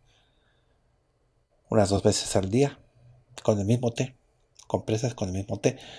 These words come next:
Pero no olvidar de tomarlo, ¿eh? Apartamos un poquito nada más para hacer las compresas, pero hay que tomarlo diariamente, es importante. Bien, vamos a utilizar cápsulas. Utilizamos lo siguiente: serpentaria con triptófano.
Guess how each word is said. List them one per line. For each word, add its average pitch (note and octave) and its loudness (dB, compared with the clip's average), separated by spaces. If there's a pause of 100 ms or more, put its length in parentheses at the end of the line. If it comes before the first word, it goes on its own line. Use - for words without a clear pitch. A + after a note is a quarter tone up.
(380)
Pero G#2+ 6
no G#2+ 6
olvidar B2+ 10
de C3 8
tomarlo, F#2+ 0
¿eh? A#2+ -6 (480)
Apartamos - 2
un B2+ -2
poquito A2+ 2
nada G2 2
más A2+ 0
para F#2 0
hacer G#2 2
las G2 0
compresas, A2 0
pero F2 -2 (440)
hay A2 4
que - 6
tomarlo G#2+ 2
diariamente, G2 -2
es - -8
importante. A2 -4 (1500)
Bien, C3+ 4
vamos G2+ -4
a - -10
utilizar G#2+ 2 (460)
cápsulas. A2 2 (720)
Utilizamos G#2 2
lo G2+ 2
siguiente: A2 -2 (580)
serpentaria G#2+ 4
con F#2+ -2
triptófano. G2 0